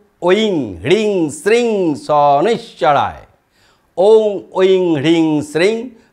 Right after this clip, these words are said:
শনৈশ্চরায়। সন্ধেবেলায় শনিদেবের চরণ দর্শন করবেন।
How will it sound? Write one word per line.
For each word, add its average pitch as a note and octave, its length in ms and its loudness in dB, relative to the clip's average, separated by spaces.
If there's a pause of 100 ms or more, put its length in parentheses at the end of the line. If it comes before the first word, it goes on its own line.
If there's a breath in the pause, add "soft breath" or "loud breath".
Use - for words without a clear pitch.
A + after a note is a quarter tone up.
(140)
শনৈশ্চরায়। C#3+ 1000 0 (240 soft breath)
সন্ধেবেলায় E3 800 0 (340 soft breath)
শনিদেবের D#3+ 680 0
চরণ D3+ 380 0
দর্শন C#3+ 380 -2
করবেন। C3+ 320 -2